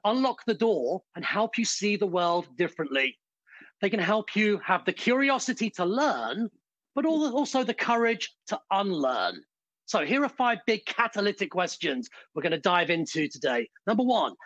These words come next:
how do you transform your leadership for today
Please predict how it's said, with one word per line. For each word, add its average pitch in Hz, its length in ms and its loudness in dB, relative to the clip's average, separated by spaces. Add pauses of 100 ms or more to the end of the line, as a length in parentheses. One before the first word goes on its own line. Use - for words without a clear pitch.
(180)
how 233 200 0
do 240 140 -2
you 262 200 4
transform 208 800 0 (200)
your 170 200 2
leadership 190 680 2 (340)
for 180 140 0
today 190 580 2